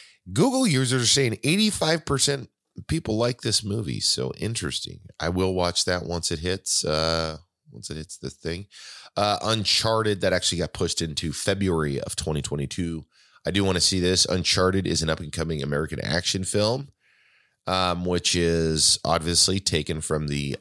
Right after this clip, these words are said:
I P Uncharted, the Sony I P, which is a fun-ass game.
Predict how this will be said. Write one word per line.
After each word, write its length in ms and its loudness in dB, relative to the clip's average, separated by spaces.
I 340 -2
P 400 -2
Uncharted, 800 0
the 120 -2
Sony 440 0
I 80 -4
P, 240 -6
which 480 -6
is 180 -6
a 60 -6
fun-ass 600 -2
game. 380 -2